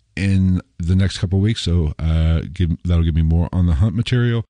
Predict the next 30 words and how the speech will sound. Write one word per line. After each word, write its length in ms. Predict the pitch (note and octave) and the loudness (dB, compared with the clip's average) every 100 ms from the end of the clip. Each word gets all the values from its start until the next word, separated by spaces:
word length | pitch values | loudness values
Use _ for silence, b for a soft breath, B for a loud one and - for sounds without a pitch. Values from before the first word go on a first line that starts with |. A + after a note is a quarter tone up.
| _ b b - | _ b b -2
and 260 | G2 F#2+ | 0 2
more 180 | F#2+ F#2+ | 4 2
to 40 | - | 2
talk 200 | F2+ - | 0 0
about 200 | E2+ - | -4 -2
on 120 | E2 | -2
the 60 | D#2 | 0
podcast. 640 | - F#2 F2+ F#2 F2+ - _ _ _ _ _ - | 0 0 0 0 -2 -2 _ _ _ _ _ -10
I 500 | F2+ F#2+ G2 G2+ G2 - _ _ _ | -2 0 2 2 0 -4 _ _ _
recently 640 | G#2+ A#2+ C3 B2 B2 A#2+ G#2 _ _ - | -2 -2 0 2 2 2 -2 _ _ -4
told 260 | A#2 A#2 | 0 2
you 160 | A2+ A2+ | 2 0
I 160 | F#2 F#2+ | 0 0
wanna 320 | F2+ A2 G#2 | 2 2 2
dive 300 | G#2 G2+ F2 | 2 0 0
a 20 | |
little 240 | E2 A2 | 0 2
bit 160 | G#2+ G2+ | 0 0
more 220 | G#2+ G#2 | 0 2
into 680 | G2+ - G#2 G2+ G2 F#2+ F#2 | 0 2 2 4 4 2 0
the 100 | F2 | -2
conspiracy. 880 | - - - G#2 G#2 - A2 G#2 | -4 -8 -4 0 0 0 0 2
There's 220 | G2+ G2 F#2 | 2 2 0
a 40 | |
few 200 | - B2 | -2 -4
conspiracies 520 | - G2 G2+ F#2 F#2+ | -4 -4 -2 0 2
I 60 | F#2 | 2
wanna 240 | F2+ F2 | 2 0
cover 240 | - F2+ E2+ | 0 -2 -2
because 400 | E2 - F2+ | -4 0 0